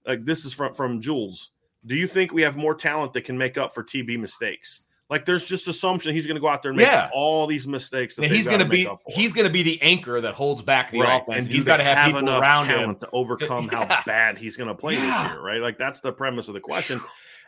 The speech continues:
Speaker 1: And I don't understand that. I really don't understand that. But I do think, however, that people who say, "I can't jump on board with Notre Dame being a playoff team until I see what Tyler Buckner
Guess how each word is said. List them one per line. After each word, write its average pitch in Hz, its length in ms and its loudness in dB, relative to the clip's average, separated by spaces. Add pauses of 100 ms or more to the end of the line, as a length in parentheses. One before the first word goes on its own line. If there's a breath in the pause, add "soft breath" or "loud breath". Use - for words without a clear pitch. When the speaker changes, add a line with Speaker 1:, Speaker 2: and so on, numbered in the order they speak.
Speaker 1:
And 160 140 0
I 165 120 4
don't 208 340 0
understand 208 720 -4
that. 87 240 -6
I - 80 -6
really 165 340 -2
don't 170 220 -4
understand 151 520 -4
that. 98 240 -6
But 226 320 2
I 151 100 0
do 147 380 -2
think, 120 360 -4
however, 95 680 -8 (580)
that 120 380 -2
people 226 380 -6
who 208 420 -4
say, 151 540 -2
"I 180 240 -2
can't 196 460 -8
jump 160 340 -4
on 143 200 -2
board 131 300 -2
with 123 140 -8
Notre 131 200 -2
Dame 117 100 -2
being 117 160 -6
a 104 40 -8
playoff 127 640 -4
team 90 480 -18
until 120 800 -2
I 117 160 -2
see 117 460 -6
what 110 240 -8
Tyler 120 320 -4
Buckner 113 580 -4